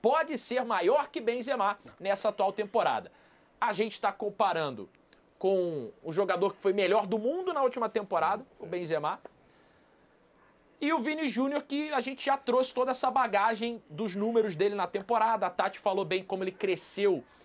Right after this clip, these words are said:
em efetividade. É o líder em todos os scouts e estatísticas do time do Real Madrid e que tem carregado o Real Madrid, inclusive na ausência do Benzema. Verdadeiro ou falso?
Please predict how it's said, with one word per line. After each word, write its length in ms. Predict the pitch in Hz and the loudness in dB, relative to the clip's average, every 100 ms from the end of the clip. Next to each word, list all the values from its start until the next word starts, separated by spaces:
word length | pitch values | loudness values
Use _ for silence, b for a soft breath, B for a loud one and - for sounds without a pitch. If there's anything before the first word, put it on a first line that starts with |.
| b | b
em 140 | 160 185 | -2 0
efetividade. 920 | 190 180 185 180 220 214 220 202 - b b - | 0 -4 -4 -2 2 2 2 -2 -18 b b 0
É 100 | 202 | 2
o 120 | 233 | 2
líder 420 | 220 226 254 220 | 2 2 2 2
em 100 | 214 | 0
todos 400 | - - 220 180 196 | -2 0 2 0 -8
os 80 | 180 | -10
scouts 560 | - - 190 208 - - | -6 -2 0 -2 -6 -12
e 60 | |
estatísticas 760 | 185 - 170 - 190 - - 175 | -6 -2 -2 -4 -10 -10 -8 -8
do 80 | 170 | -10
time 220 | - 180 | -10 -6
do 80 | 175 | -4
Real 260 | 170 165 180 | 0 0 0
Madrid 400 | 196 165 226 - b b b b | -4 -4 -6 -8 b b b b
e 120 | - 240 | -8 -6
que 100 | 359 | -6
tem 220 | - 240 | -4 -2
carregado 500 | 262 269 208 185 214 | -2 -2 0 0 0
o 40 | |
Real 200 | 202 196 | 0 0
Madrid, 360 | 202 185 156 208 | 0 -2 -2 -6
inclusive 340 | 247 175 226 | -4 -4 -4
na 160 | 247 220 | -2 0
ausência 500 | 320 220 165 247 285 | 2 0 -2 -4 -6
do 120 | 269 | -6
Benzema. 480 | 240 277 294 190 196 B B | -6 -4 -2 -2 -4 B B
Verdadeiro 1000 | 127 143 285 339 311 285 180 214 330 349 - | -14 -4 0 0 2 0 2 0 0 -2 0
ou 180 | 311 339 | 2 2
falso? 760 | - 269 240 190 - - 107 | 2 2 2 0 -2 -10 -14